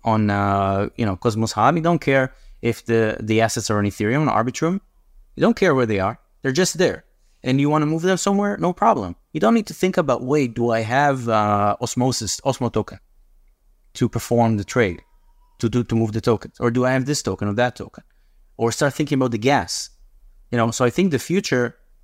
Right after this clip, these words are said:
of Web three is some kind of system that allows, you know, for full chain abstraction.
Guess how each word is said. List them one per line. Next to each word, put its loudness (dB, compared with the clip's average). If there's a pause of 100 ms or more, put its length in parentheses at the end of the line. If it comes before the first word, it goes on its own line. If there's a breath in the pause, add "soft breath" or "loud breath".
of -6
Web 2
three -2
is -2
some 0
kind 2
of -2
system -2
that -2
allows, 0 (840)
you 0
know, 0
for -6
full 0
chain 0
abstraction. 0